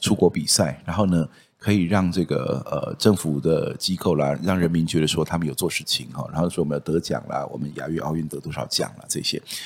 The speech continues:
那这些当然是好事，可是呢，这实际上呢，也剥夺了他们成为一个好的体育老师的过程。那所以说，你就说，我说这两个目标是冲突的，没有哪一个对或错，但它基本上是冲突的。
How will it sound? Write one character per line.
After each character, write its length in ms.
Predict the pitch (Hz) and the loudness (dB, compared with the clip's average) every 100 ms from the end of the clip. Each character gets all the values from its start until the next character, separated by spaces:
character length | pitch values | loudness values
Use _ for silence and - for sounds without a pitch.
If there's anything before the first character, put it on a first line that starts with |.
| - - - | -14 -4 6
那 80 | |
这 120 | 151 170 | 8 10
些 120 | 143 | 10
当 120 | 131 | 8
然 60 | 113 | 6
是 80 | |
好 240 | 113 - - | 4 0 2
事， 180 | - 101 | 2 2
可 120 | 87 | 4
是 140 | - | 6
呢， 100 | 113 | 6
这 100 | 113 | 4
实 160 | - 90 | 0 -2
际 100 | 107 | -2
上 220 | 123 101 | 0 2
呢， 100 | 82 | 0
也 140 | 78 80 | -2 -4
剥 220 | - 104 | 2 2
夺 200 | 104 85 | 4 2
了 60 | 78 | 2
他 120 | 95 | 0
们 160 | 95 | 0
成 240 | 80 - 90 | 2 2 2
为 140 | 82 | 0
一 20 | |
个 80 | 87 | -2
好 200 | - - | -4 -4
的 100 | 78 | -4
体 160 | - 73 | -6 0
育 80 | 85 | 0
老 120 | - | 0
师 160 | - | -2
的 80 | 80 | -4
过 200 | - 80 | -2 -2
程。 220 | - - - - - - - - | 0 -2 -6 -20 -18 -16 -16 2
那 100 | 156 | 6
所 100 | 160 | 8
以 60 | 147 | 10
说， 80 | 135 | 8
你 60 | |
就 80 | 90 | 4
说， 120 | 110 | 2
我 80 | 95 | 4
说 80 | 123 | 6
这 140 | 131 | 6
两 100 | 110 | 4
个 80 | 82 | 6
目 120 | 113 | 6
标 120 | 104 | 6
是 80 | 92 | 4
冲 320 | 101 - 90 | 4 4 4
突 220 | 92 - - | 2 0 -2
的， 100 | 73 | 6
没 140 | 156 | 8
有 80 | 175 | 10
哪 140 | 120 | 8
一 40 | 82 | 2
个 80 | 87 | 0
对 220 | - 92 | 2 4
或 160 | 95 | 4
错， 280 | 85 - 104 | 2 4 4
但 100 | 82 | 4
它 120 | 120 151 | 0 0
基 200 | - 123 | 0 0
本 160 | - | -4
上 160 | - 80 | -4 -4
是 120 | 78 | -2
冲 260 | - 73 78 | -4 -4 -4
突 180 | - - | -8 -10
的。 80 | 69 | -14